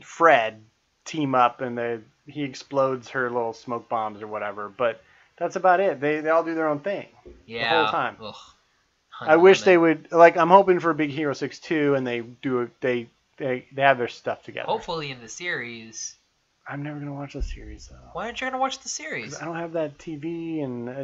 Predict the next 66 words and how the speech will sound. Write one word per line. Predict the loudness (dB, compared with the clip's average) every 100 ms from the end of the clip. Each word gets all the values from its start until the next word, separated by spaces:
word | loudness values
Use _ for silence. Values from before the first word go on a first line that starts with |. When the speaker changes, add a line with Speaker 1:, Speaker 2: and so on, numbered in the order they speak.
| -8
Speaker 1:
they're | -6
never | -6 -4
gonna | -4
make | -4 -4
it |
available | -4 -2 -2 -2
to | -4
me, | -6 -6 -6 -8
and | -10 -12 -14 -16 -6
I | -6
just | -6 -10 -16 _
Speaker 2:
Dude, | -10 -6
I'm | -6 -6
gonna | -6
buy | -2 -2 -2
it |
on | -4
Amazon | -8 -12 -14 -14
Prime. | -12 -12 -12 _ _ -6
Speaker 1:
Oh, | -6 -6 -2
then | 4
I'll | 6
watch | 6 2
the |
series. | -10 -8 -4
Speaker 2:
Yeah. | -6 -6 _ _ 2
Speaker 1:
All |
right, | 4
what's | 4 0
your | -2
number | -2
Speaker 2:
Same, | 0
Speaker 1:
three? | 0
Speaker 2:
same | 0 0
thing | -4
with | -6
Tangled, | -4 -4 -4 -6
'cause | -4 0
I | 0
Speaker 1:
<laughs> | 0
Speaker 2:
don't | -2
have, | -4 -4 -6 -10 _ _ -12
I | -10
don't | -10
have, | -12
we | -12
don't | -10
have | -12
a | -12
Disney | -18 -18 -20
thing, | -20 -18
so | -20
I'm | -20
just | -12
gonna | -6
Speaker 1:
Oh, | -4
Speaker 2:
buy | -4 -4
Speaker 1:
okay. | -6
Speaker 2:
it |
on | -6
Amazon. | -10 -16 -18 -12
Speaker 1:
Nice. | -12 -12 -18 -20 _ _ _ _ _ _ _ _ _ _ _ -2
Speaker 2:
Uh, | 2 2 4
my | 4
number | 2 -4
three, | -6 -6 -6 -8